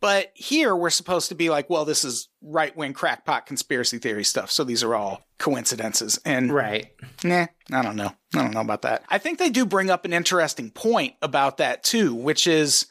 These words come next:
Speaker 1: the common dismissal of these theories. At least one of them is always, "Well, these are just, like, losers writing on the internet in their
Speaker 2: Right.
Speaker 1: mom's basement with nothing better to do."
Speaker 2: Yeah.
Speaker 1: And it's like, all right, well, the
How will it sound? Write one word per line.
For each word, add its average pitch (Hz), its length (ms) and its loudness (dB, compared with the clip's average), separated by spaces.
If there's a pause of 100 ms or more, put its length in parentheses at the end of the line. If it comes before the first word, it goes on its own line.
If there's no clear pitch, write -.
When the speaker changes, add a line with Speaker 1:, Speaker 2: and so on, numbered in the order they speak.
(100)
Speaker 1:
the 180 80 -8
common 208 680 2
dismissal 160 800 2
of 135 220 -2
these 131 240 0
theories. 156 720 2 (160)
At 156 140 0
least 156 200 0
one 165 240 0
of 160 120 2
them 143 160 0
is 143 140 2
always, 143 300 2
"Well, 156 120 0
these 196 200 2
are 190 80 2
just, 151 220 -2
like, 139 300 0 (180)
losers 147 1080 4
writing 170 420 -2
on 170 160 2
the 175 180 0
internet 143 600 2
in 139 120 -2
their 147 140 4
Speaker 2:
Right. 123 100 2
Speaker 1:
mom's 160 460 2 (260)
basement 147 580 0
with 127 160 -4
nothing 143 420 -2
better 147 320 0
to 131 100 -4
do." 127 440 -2 (120)
Speaker 2:
Yeah. 240 340 0 (280)
Speaker 1:
And 220 100 4
it's 220 120 0
like, 226 200 2
all 247 180 2
right, 208 220 2
well, 202 180 2
the 190 80 -4